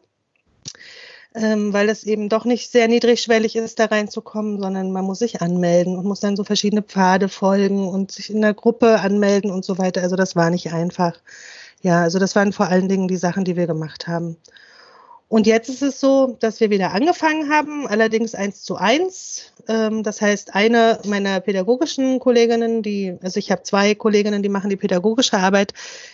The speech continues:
die treffen sich also eins zu eins mit den Lernenden und, ähm, ja, versuchen da jetzt sozusagen wieder einzusteigen.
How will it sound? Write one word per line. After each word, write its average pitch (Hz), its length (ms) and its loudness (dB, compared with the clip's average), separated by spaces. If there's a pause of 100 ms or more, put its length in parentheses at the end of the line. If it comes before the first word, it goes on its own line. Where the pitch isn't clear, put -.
(140)
die 214 60 -8
treffen 196 340 -2
sich 202 180 -2
also 190 160 0
eins 185 320 -2
zu 185 80 -4
eins 180 320 -2
mit 185 180 -4
den 180 300 -2
Lernenden 214 680 0
und, 185 400 -8
ähm, 175 380 -6 (500)
ja, 165 140 2
versuchen 180 420 0
da 170 120 4
jetzt 175 140 0
sozusagen 175 540 0
wieder 170 160 0
einzusteigen. 160 800 -2